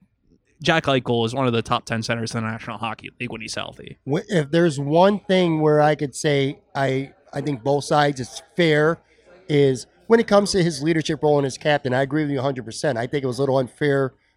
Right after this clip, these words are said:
Speaker 2: for Jack Eichel at his age, despite all of his enormous talents, maybe to be, get put into that position before maybe he was mature enough or ready to, which is fine. And not everybody should have a C on their jersey,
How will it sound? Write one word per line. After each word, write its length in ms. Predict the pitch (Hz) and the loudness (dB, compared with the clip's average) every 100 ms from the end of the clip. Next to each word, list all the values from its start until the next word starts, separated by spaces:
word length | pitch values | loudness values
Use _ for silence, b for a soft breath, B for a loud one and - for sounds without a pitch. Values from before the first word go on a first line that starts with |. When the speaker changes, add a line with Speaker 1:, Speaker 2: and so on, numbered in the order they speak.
| - | -10
Speaker 2:
for 80 | |
Jack 240 | 131 147 135 | -2 0 2
Eichel 320 | 135 135 127 | 0 0 -4
at 80 | 110 | -4
his 260 | 131 131 - | -4 -4 -2
age, 280 | 147 143 143 | 2 2 2
despite 340 | 160 - 170 | -6 2 4
all 100 | 160 | 6
of 60 | 156 | 4
his 100 | 143 | 2
enormous 400 | 143 147 143 131 | 0 2 0 -2
talents, 440 | - 139 143 156 b b - | -4 -2 0 -2 b b 0
maybe 200 | 160 156 | 2 2
to 80 | 147 | 0
be, 120 | 147 | 0
get 280 | 143 143 - | 0 -2 -2
put 260 | 160 151 156 | -2 0 -2
into 180 | 147 | 0
that 160 | 143 135 | 0 -2
position 520 | 127 117 139 170 165 - b - | -2 -4 -4 -4 -6 -6 b -14
before 320 | - 160 143 | 2 4 4
maybe 320 | 143 147 147 | 2 0 0
he 120 | 143 | 0
was 220 | 135 123 - _ - | 0 -4 -8 _ -12
mature 280 | - 160 | -4 0
enough 300 | 156 165 165 - | 2 2 0 -2
or 120 | 151 | -4
ready 280 | 117 131 165 | 0 -2 -2
to, 120 | 190 | -4
which 200 | 262 240 | -6 -4
is 100 | 240 | -6
fine. 460 | - 165 131 160 226 | -4 -4 -2 -4 -6
And 140 | 175 | -6
not 160 | 160 - | -6 -6
everybody 380 | - 190 196 190 | -6 -6 -4 -4
should 160 | 220 190 | -4 -4
have 140 | 196 | -2
a 40 | 196 | -4
C 220 | - 208 | -4 -2
on 80 | 196 | -2
their 80 | |
jersey, 480 | 190 185 214 147 139 | -2 -4 -4 -4 -8